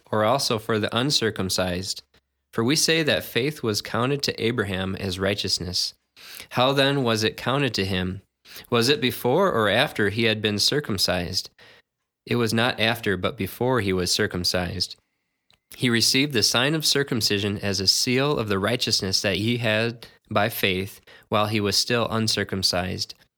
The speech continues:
The purpose was to make him the father of all who believe without being circumcised, so that righteousness would be counted to them as well,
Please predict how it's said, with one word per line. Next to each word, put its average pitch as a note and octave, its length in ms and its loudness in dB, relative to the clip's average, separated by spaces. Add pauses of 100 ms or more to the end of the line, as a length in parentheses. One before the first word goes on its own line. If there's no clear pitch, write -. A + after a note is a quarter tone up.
(240)
The A2+ 60 -2
purpose D#3+ 400 0
was B2+ 200 2
to A#2+ 120 0
make A2+ 280 0
him C3+ 200 0
the A2+ 100 2
father C3+ 460 2
of G#2+ 80 0
all A2+ 200 2
who D3+ 140 -2
believe G#2 520 0 (320)
without A#2 400 0
being A2 240 2
circumcised, F#2+ 880 0 (320)
so C#3+ 220 2
that C3+ 180 4
righteousness C3+ 720 2
would A2 140 0
be G2+ 100 0
counted D3 440 -2
to C#3+ 120 0
them G#2 380 0
as G#2+ 200 -2
well, F#2+ 400 -2